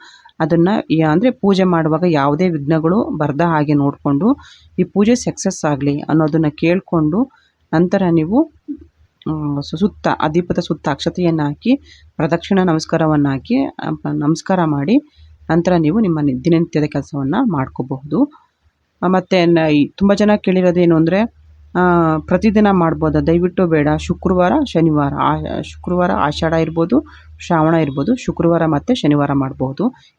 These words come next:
ಎರಡು ದಿನದಲ್ಲಿ ಯಾವ್ದಾದ್ರು ಒಂದ್ ದಿನನಾದ್ರೂ ಮಾಡ್ಕೊಳ್ಳಿ, ನಿಮ್ಮ ಅನುಕೂಲ.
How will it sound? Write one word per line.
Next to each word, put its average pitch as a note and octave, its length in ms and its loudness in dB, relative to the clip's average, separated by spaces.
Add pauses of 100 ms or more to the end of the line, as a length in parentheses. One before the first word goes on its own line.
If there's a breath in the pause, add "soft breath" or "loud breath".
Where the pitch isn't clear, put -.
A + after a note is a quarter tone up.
ಎರಡು E3+ 180 2
ದಿನದಲ್ಲಿ F#3+ 360 2
ಯಾವ್ದಾದ್ರು D#3 420 0
ಒಂದ್ D3+ 280 0
ದಿನನಾದ್ರೂ D3 420 0
ಮಾಡ್ಕೊಳ್ಳಿ, C#3+ 500 -2 (440)
ನಿಮ್ಮ F3+ 160 2
ಅನುಕೂಲ. C#3 400 0